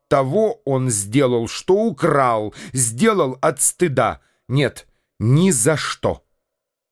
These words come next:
И вот в это мгновение, помню,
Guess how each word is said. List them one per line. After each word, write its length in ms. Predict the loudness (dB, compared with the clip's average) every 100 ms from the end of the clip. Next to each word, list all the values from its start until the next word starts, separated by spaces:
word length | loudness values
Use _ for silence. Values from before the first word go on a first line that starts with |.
| _ _ -2
И 120 | 0
вот 400 | 2 0 -2 -6
в 120 | 0
это 240 | 0 0
мгновение, 1040 | -2 -2 0 0 0 0 0 2 2 0 -4 -4
помню, 500 | 0 2 2 2 0